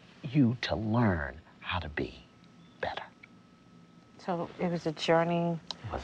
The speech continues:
Speaker 1: the journey.
Speaker 2: I had to take this journey.
Speaker 1: That's why you gotta look at this different. Okay, why did I get out? Hey, I got out so that I can be a ladder for other people to climb out, not a rope to pull them out.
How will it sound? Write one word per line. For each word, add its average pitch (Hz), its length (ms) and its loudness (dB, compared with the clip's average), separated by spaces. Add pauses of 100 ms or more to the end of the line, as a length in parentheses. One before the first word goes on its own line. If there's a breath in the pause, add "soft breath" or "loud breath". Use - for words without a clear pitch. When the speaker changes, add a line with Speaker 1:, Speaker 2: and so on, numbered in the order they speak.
Speaker 1:
the - 80 -8
journey. 120 440 -4
Speaker 2:
I 165 40 -2
had 160 240 -4
to 156 80 -8
take - 300 -6
this - 240 -14
journey. 151 300 -8 (800 loud breath)
Speaker 1:
That's 104 220 -6
why 104 100 2
you 107 100 -4
gotta 104 240 -2
look 101 220 -4
at 101 120 -6
this 98 140 -6 (100)
different. 113 360 -12 (120)
Okay, 120 220 -8
why 135 240 0
did 131 140 -6
I 87 120 -6
get 78 200 -10
out? 85 200 -12 (460 loud breath)
Hey, 95 220 -4 (180)
I 120 100 2
got 131 260 4
out 123 280 4
so 113 100 -8
that 107 160 -4
I 110 120 2
can 104 200 -10
be 101 100 -4
a 95 80 -2
ladder 101 580 4
for - 160 -2
other 101 200 -2
people 98 500 -8 (280)
to - 80 -12
climb 110 420 2
out, 82 240 -8 (260 loud breath)
not 127 300 2
a - 60 0 (140)
rope 123 200 -6 (280)
to 98 100 -10
pull 139 260 2
them 98 240 -6
out. - 180 -6